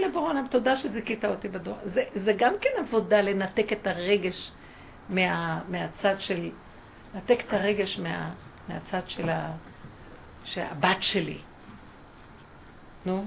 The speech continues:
זה קשה, נכון? אז תגיד לבורא עולם, "בורא עולם, שתדבר איתו, אוי לי מיצרי, אוי לי מיצרי, הבת הזאת היא שלי ככלות הכל, אבל באמת, מה שלי פה?" כי ככל שאני אגיד שלי, יהיה לי יותר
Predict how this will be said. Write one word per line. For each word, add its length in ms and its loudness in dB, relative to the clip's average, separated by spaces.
זה 100 -12
קשה, 280 -2
נכון? 380 0
אז 100 -16
תגיד 220 -4
לבורא 260 0
עולם, 240 -2
"בורא 160 -4
עולם, 200 -2
שתדבר 520 -2
איתו, 220 -8
אוי 180 2
לי 100 2
מיצרי, 400 -2
אוי 60 0
לי 100 -2
מיצרי, 360 -2
הבת 260 0
הזאת 220 -4
היא 100 -6
שלי 200 0
ככלות 340 -6
הכל, 260 -4
אבל 140 -6
באמת, 420 -6
מה 120 2
שלי 340 -4
פה?" 120 -8
כי 140 2
ככל 240 6
שאני 200 0
אגיד 200 0
שלי, 200 2
יהיה 380 2
לי 100 2
יותר 240 0